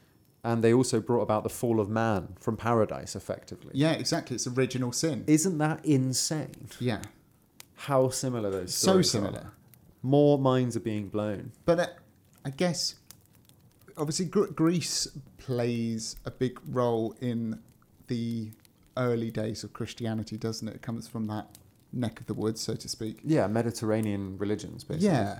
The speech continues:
Speaker 1: Yeah.
Speaker 2: so I guess it's not unsurprising that
Speaker 1: Mm.
Speaker 2: that story, which obviously predates this Christian story,
Speaker 1: Mm-hmm.
Speaker 2: has filtered through, I guess.
Speaker 1: Yeah. So I've read that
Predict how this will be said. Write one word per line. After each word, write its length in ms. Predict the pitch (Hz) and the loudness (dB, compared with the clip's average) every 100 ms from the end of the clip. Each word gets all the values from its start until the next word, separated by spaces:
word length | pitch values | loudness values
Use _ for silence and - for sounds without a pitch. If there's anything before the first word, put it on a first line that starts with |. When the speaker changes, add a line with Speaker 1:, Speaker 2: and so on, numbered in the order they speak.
| - | -8
Speaker 1:
Yeah. 80 | - | -4
Speaker 2:
so 320 | - 135 123 | 2 4 6
I 80 | 123 | 4
guess 320 | 135 135 - | 2 0 -2
it's 200 | 117 - | -4 0
not 440 | 139 139 123 - - | 2 4 2 -2 -4
unsurprising 960 | 127 120 - - 117 113 110 110 107 | -2 -2 -6 -6 -4 -4 -4 -6 -6
that 420 | 101 104 - - - 120 | -6 -8 -10 -16 -10 -2
Speaker 1:
Mm. 80 | |
Speaker 2:
that 520 | 110 104 - - - - _ _ _ _ _ - | -2 -2 -8 -12 -12 -16 _ _ _ _ _ -16
story, 320 | - 123 117 | -4 -2 -2
which 140 | 110 | -2
obviously 220 | 135 127 | -4 -4
predates 600 | 117 - 147 139 120 110 - | -6 -2 0 4 2 2 -6
this 140 | 101 | -8
Christian 340 | - 113 - 110 | -4 -6 -4 -4
story, 360 | - 113 113 | -4 -2 -2
Speaker 1:
Mm-hmm. 260 | 104 95 87 85 - | -2 -4 -8 -10 -10
Speaker 2:
has 160 | 123 | -8
filtered 420 | - 120 113 123 - | -4 -4 -4 -6 -6
through, 380 | 131 113 - 123 _ - _ _ | -6 -6 -10 -18 _ -20 _ _
I 40 | 110 | -6
guess. 480 | 131 110 110 - - _ _ - | -4 -4 -8 -14 -16 _ _ -12
Speaker 1:
Yeah. 340 | 123 92 82 76 _ _ _ _ _ _ _ - | -8 -8 -10 -14 _ _ _ _ _ _ _ -12
So 300 | - 143 123 | -2 4 6
I've 180 | 131 117 | 6 6
read 200 | 151 151 - | 2 2 0
that 260 | 120 - | 0 0